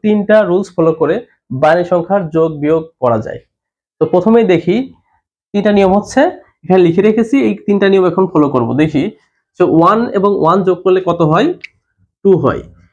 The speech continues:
কিন্তু বাইনারি সংখ্যায় কিন্তু টু নেই। So আমাদের কি, কি করতে হবে? যখনই বাইনারি সংখ্যায় জিরো এবং ওয়ান ছাড়া কোনো সংখ্যা আসবে,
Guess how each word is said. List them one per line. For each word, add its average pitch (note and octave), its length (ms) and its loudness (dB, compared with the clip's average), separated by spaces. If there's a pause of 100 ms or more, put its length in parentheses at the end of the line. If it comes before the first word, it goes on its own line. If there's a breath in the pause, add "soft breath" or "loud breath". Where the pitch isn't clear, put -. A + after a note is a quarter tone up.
(140)
কিন্তু F#3 140 2
বাইনারি F3+ 260 2
সংখ্যায় A3 260 0
কিন্তু A3+ 240 -4 (180)
টু G3 140 0
নেই। B2+ 320 -2 (320)
So - 100 -6
আমাদের G3+ 240 0
কি, G#3 80 -4
কি - 340 -12
করতে G#3+ 240 -2
হবে? A3 240 2 (460)
যখনই E3 340 0
বাইনারি F3+ 320 0
সংখ্যায় A3+ 640 -2 (240)
জিরো F#3 300 0
এবং F#3 300 0
ওয়ান D#3 260 0
ছাড়া A3+ 220 0
কোনো G#3 220 -2
সংখ্যা F3+ 380 -2
আসবে, E3+ 300 0